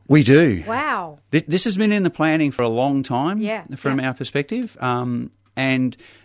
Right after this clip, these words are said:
Speaker 1: uh, it's going to be held on Saturday the twenty-fifth of August,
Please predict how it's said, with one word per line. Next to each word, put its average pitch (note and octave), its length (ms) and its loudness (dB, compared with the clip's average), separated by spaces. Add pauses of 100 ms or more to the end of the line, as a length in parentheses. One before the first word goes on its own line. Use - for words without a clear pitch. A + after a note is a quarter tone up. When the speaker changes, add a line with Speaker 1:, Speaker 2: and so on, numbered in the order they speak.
(140)
Speaker 1:
uh, A2+ 320 0
it's B2 220 -4
going C#3 160 0
to C#3 80 0
be B2+ 80 -2
held B2 320 0
on A#2+ 140 -4
Saturday B2+ 420 -2
the A#2 80 -4
twenty-fifth A#2 560 -6
of A2 80 -6
August, F3 520 -4